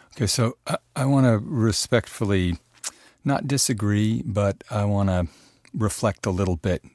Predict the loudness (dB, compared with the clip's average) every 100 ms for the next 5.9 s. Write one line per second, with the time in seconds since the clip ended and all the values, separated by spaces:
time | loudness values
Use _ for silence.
0 | _ -6 -6 -6 -8 -6 -8 -6 -8 -8
1 | -12 -20 -20 -20 -20 _ _ _ -2 0
2 | 2 0 0 4 4 4 -6 _ -10 -8
3 | 0 0 0 -4 -4 -6 -2 2 2 2
4 | 2 0 0 0 -4 -8 -2 -2 0 -2
5 | -2 -4 -2 0 0 0 0 -4